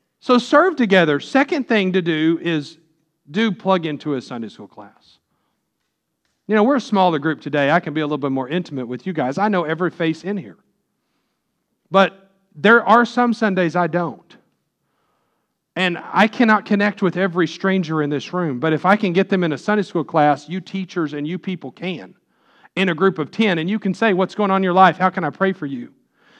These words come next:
You can find out. You can counsel them. You can know when they're not here and say, "Hey, S-, Susie hasn't been here in six weeks. Um, I think we need to call and check." Or, "So-and-so had surgery, and so we're gonna go make meals."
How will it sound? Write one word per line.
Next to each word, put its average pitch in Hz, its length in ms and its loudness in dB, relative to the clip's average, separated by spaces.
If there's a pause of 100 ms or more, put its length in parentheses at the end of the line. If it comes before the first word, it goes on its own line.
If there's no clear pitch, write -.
You 208 140 0
can 202 160 2
find 196 340 4
out. 175 440 2 (260)
You 214 120 2
can 190 200 0
counsel 202 480 0
them. 160 240 -2
You 202 120 0
can 190 220 -2 (240)
know 208 400 8
when 208 220 6
they're 196 180 2
not 202 300 4
here 160 280 0
and 160 140 -4
say, 185 160 2
"Hey, 220 180 6
S-, - 220 -6 (160)
Susie 226 380 0
hasn't 196 280 6
been 220 140 2
here 196 220 2
in 180 100 -2
six 202 300 -6
weeks. 220 320 -4 (240)
Um, 180 440 4
I 202 120 2
think 226 180 4
we 202 80 0
need 190 100 0
to 180 80 -2
call 202 280 2
and 180 100 -6
check." 233 320 0
Or, 170 60 0
"So-and-so 233 500 2
had 190 180 4
surgery, 202 500 0
and 170 120 -8
so 196 120 -2
we're 214 120 2
gonna 226 180 0
go 196 140 0
make 202 240 -2
meals." 220 500 -6